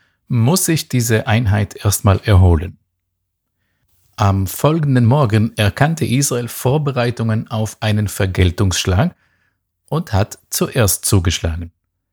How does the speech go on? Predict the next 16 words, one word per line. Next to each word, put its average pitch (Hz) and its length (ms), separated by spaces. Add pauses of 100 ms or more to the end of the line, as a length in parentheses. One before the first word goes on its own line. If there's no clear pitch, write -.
(920)
An 113 300
einem 170 340
Tag 82 400 (100)
wurden 123 540 (100)
vierhundertachtzig 131 1200
Ziele 101 420
angegriffen. 87 640 (640)
Mehrheitlich 135 720
sind 117 380
es 107 220
Abschussbatterien 92 1040
und 101 240
Raketenlager. 87 840 (1400)
In 104 420
einigen 127 440
Aufnahmen 95 540